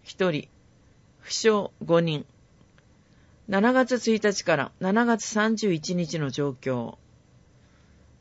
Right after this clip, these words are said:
九月、主なイベント情報。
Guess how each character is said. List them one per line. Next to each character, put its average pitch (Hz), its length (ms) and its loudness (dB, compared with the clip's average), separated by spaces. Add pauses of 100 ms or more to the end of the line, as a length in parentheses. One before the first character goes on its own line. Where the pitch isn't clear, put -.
(140)
九 262 120 -4
月、 196 460 2 (120)
主 247 260 6
な 180 120 6
イ 147 120 2
ベ 180 140 2
ン 185 40 0
ト 190 120 2
情 180 220 4
報。 127 340 -4